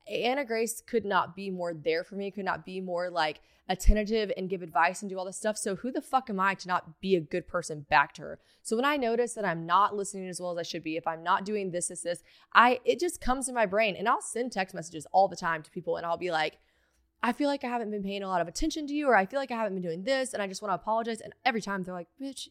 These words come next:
you're fine. You're busy. You're good." But, like, I think it's important to always check in with yourself and be like, "What am I doing that might not be great that I'm doing this?"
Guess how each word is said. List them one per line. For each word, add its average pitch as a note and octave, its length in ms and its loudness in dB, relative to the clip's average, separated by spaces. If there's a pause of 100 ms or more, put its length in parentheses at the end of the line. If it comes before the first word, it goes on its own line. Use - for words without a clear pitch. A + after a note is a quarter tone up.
you're A#3 160 -4
fine. A#3 320 -4
You're E3+ 100 -6
busy. G3 340 -8
You're F#3+ 140 -10
good." F#3 300 -6 (420)
But, A#3 160 6
like, A#3 300 6 (160)
I A3 160 8
think D4 160 -6
it's C#4 100 -8
important B3 360 -4
to - 60 -2
always G#3+ 520 2
check G3+ 260 2
in G#3 140 -2
with G3+ 120 -8
yourself F#3+ 480 2
and G3 140 -8
be G3 60 -4
like, F#3 220 -4
"What F#3 200 0
am C#4+ 100 -2
I C#4+ 120 -4
doing A#3 340 -2
that F#3 180 -2
might F3+ 340 -2
not F3+ 180 0
be E3+ 220 -8
great D#3 440 -2
that E3+ 100 0
I'm D#3 120 -4
doing D3+ 220 -10
this?" - 260 -6